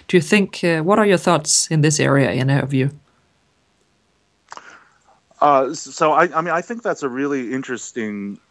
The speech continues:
Speaker 2: approach to environmental regulation. I mean, it's, it's, it's been, uh, the sort of regulation through having major international events has been frequent enough in China to almost become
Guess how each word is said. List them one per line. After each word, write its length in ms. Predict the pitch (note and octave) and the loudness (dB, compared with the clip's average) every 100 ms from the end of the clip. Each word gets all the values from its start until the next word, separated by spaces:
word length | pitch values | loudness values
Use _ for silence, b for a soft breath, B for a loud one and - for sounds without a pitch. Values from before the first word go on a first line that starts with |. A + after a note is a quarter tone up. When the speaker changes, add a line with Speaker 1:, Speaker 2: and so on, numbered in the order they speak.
| - | -16
Speaker 2:
approach 500 | F#2+ - A#2 - - | -10 2 2 2 0
to 80 | A2+ | -2
environmental 440 | G2 G2+ G2+ G2 | 0 2 0 -2
regulation. 560 | F#2 F2+ F#2+ G2 F#2+ F#2+ | -4 -2 -2 -2 -2 -6
I 20 | |
mean, 160 | F2 F#2+ | -8 -6
it's, 80 | G#2 | -4
it's, 320 | C3 - - | -6 -8 -8
it's 200 | A2 - | -8 -4
been, 460 | D3 D3+ D#3 D3 A2+ b b b b b _ - - | 0 2 2 0 -6 b b b b b _ -20 -6
uh, 380 | G#2 G2+ F2+ F2+ G2 - F#2+ _ _ _ _ _ _ | 0 0 0 -4 -12 -20 -20 _ _ _ _ _ _
the 80 | - | -8
sort 160 | B2 B2 | -4 -4
of 140 | A#2 | 0
regulation 840 | C3+ D#3 D#3 D3 C#3 C#3 - C3 G#2+ | 2 2 0 2 0 -2 -8 -12 -14
through 1000 | _ - C3 C3 C3+ C3+ B2+ A#2+ D2+ - _ _ | _ -18 -6 -2 0 0 -2 -6 -12 -20 _ _
having 380 | - B2 A#2 A2+ | -4 -2 0 -2
major 360 | A2 A2+ A2 A#2 | -2 -4 -4 -6
international 720 | A2+ G#2+ G2+ G2 F#2+ G#2 F2+ | -4 -4 -2 -2 -4 -6 -8
events 420 | E2 G2+ F#2 E2 | -6 -6 -6 -8
has 220 | - G2 | -8 -8
been 180 | F2+ A2+ | -6 -6
frequent 540 | F#2 - D#3 E3+ C3+ G2 | -6 -6 -6 -2 0 0
enough 260 | F2+ F2 | 0 -2
in 80 | G2 | -4
China 320 | - G2 F#2 | -4 -4 -2
to 100 | E2 | -2
almost 480 | - A#2 B2 A2+ - | -2 0 0 -2 -4
become 480 | - - G2+ F#2 | -10 -4 -2 -2